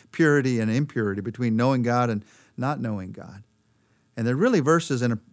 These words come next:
personal way to me and to you that are about how do you stay pure in an impure world. The world around us is impure, so how do you stay pure? How do you live the kind of life we've been talking about this week? Well, you begin by recognizing this.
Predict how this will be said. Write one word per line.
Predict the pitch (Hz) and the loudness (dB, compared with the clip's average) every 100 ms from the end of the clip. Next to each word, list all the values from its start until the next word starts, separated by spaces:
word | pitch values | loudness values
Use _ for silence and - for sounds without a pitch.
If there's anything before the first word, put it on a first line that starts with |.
| - | -4
personal | 185 202 165 127 | 0 2 0 0
way | 117 113 | 0 0
to | 107 | 2
me | 120 170 233 | 2 2 2
and | 214 110 | -2 -6
to | 123 | -4
you | 131 180 220 233 _ _ | 0 0 0 -4 _ _
that | 131 | -2
are | 123 | 0
about | 127 139 127 | 2 0 0
how | - 208 | -2 -2
do | 247 | 0
you | 175 | -2
stay | - - 160 160 | -2 -4 0 0
pure | - - 185 190 98 90 131 _ _ _ _ _ | -4 -6 -4 -2 -4 -6 -10 _ _ _ _ _
in | 123 | -2
an | 123 123 | -2 0
impure | 160 170 - 165 | 0 0 0 0
world. | 151 156 165 117 113 _ _ _ _ | 0 -4 -6 -10 -14 _ _ _ _
The | 143 | 2
world | 175 247 | 4 6
around | 190 170 247 247 | 6 6 6 6
us | 160 - | 4 2
is | 170 | -2
impure, | 170 214 208 269 247 | 0 0 0 0 0
so | - | 0
how | 151 233 | 0 0
do | 214 | 2
you | 247 | 0
stay | 247 - 214 | 2 4 4
pure? | 226 - 247 294 202 | 2 -2 -2 -2 0
How | 165 | 0
do | |
you | 240 | 2
live | 190 175 214 | 2 4 2
the | |
kind | 180 180 175 | 2 0 2
of | |
life | 165 175 | 2 0
we've | 170 | -2
been | 165 | -4
talking | 151 185 214 139 | 0 0 0 -2
about | 107 101 | -4 -6
this | - 110 - | -10 -14 -14
week? | - - _ _ _ _ _ _ _ _ _ _ | -16 -16 _ _ _ _ _ _ _ _ _ _
Well, | - | -10
you | 107 | -8
begin | 110 143 147 | -4 -2 0
by | 110 | 0
recognizing | 110 113 104 101 92 92 | 0 -2 -4 -4 -6 -8
this. | 95 - - | -10 -12 -20